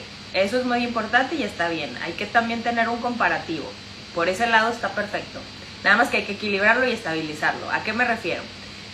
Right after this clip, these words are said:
Nosotros des-, en el presente vamos al pasado a obtener información. ¿Qué significa?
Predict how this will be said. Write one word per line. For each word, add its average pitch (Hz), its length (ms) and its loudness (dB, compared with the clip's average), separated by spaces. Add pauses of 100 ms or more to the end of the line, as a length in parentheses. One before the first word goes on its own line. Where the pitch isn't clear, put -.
(160)
Nosotros 254 420 2
des-, 277 220 6 (100)
en 208 200 4
el 196 80 0
presente 240 840 2
vamos 226 340 2
al 269 200 2
pasado 220 600 4
a 196 100 4
obtener 196 380 2
información. 190 800 0 (140)
¿Qué 202 80 -4
significa? 208 640 -2